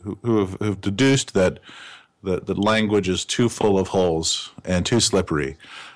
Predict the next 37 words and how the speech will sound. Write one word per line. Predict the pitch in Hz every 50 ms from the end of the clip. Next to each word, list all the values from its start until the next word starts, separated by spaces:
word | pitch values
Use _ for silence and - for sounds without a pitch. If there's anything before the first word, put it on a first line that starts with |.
| - - -
Um, | 80 82 80 82 85 82 82 -
but | - 85 - -
since | - - - 104 - -
most | 131 127 135 135
of | - -
the | -
things | 104 101 95 87
you | 95
need | 92 92 85 -
to, | - 92 80 78 78 73 - _ _ _ _ _ _ -
you're | 95
trying | - - 107 95 87 90
to | 95 90
say | - - 120 110 101
have | 98 90 87 -
some | - 107 95 98
physical | - 135 127 123 - 113 101
referent, | 95 92 90 - - 85 80 73 - - - - - - - - - -
um, | 85 82 87
that | 87 -
you | 98
just | 95 92 - -
carry | - - 113 104
around | 101 98 92 90 78
a | 76 71
sack | - - - 147 127 120 113 101 - -
of | - 78 90 90
objects | - - 104 104 107 101 87 87 80 69 69 - - - - - - - - -
and | 87 90 85 82 82 80 76 - - _ _ _
just | - - 90 - -
compose | - 90 82 - 101 98 95
sentences | - - 120 90 78 90 - - 87 80 - - - _ _ - -
wordlessly | - 117 117 101 98 92 - - - 73 82
out | 82 85 87
of | 82
the | 78 80 71
objects, | 69 82 87 80 76 82 73 67 - - - - -